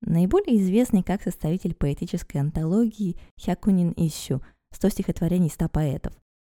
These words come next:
а, помимо прочего, муж сестры Сайонзи. После посещения он писал, что вилла восхитительна, её дизайн необычайно нов, а особенно потрясающ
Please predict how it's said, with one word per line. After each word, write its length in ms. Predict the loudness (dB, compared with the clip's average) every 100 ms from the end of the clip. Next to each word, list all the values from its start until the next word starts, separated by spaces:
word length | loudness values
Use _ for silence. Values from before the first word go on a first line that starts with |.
| _
а, 160 | -2 -2
помимо 300 | 0 0 0
прочего, 460 | 0 0 0 0 2
муж 320 | 4 4 2
сестры 360 | -2 -6 -4 -4
Сайонзи. 540 | -2 0 0 -2 -6 _ _ _ _ _ _ _ _ _ _ _ _ -8
После 260 | -6 -4
посещения 680 | -4 -4 -4 0 2 2 2
он 120 | 2
писал, 460 | 0 0 0 -2 -4
что 220 | -10 -4 -2
вилла 500 | 0 -2 0 0 -2 0
восхитительна, 1200 | 0 0 -2 -6 -6 _ -2 -2 0 0 0 -2 -8 -20 -6
её 180 | 2 4
дизайн 400 | 4 2 2 4
необычайно 640 | 2 0 -4 -4 -4 -2 0
нов, 500 | 2 2 2 -4 -8 -6
а 160 | -4 -2
особенно 840 | -4 -6 -8 0 2 6 6 6
потрясающ 600 | 2 -2 -2 0 0 0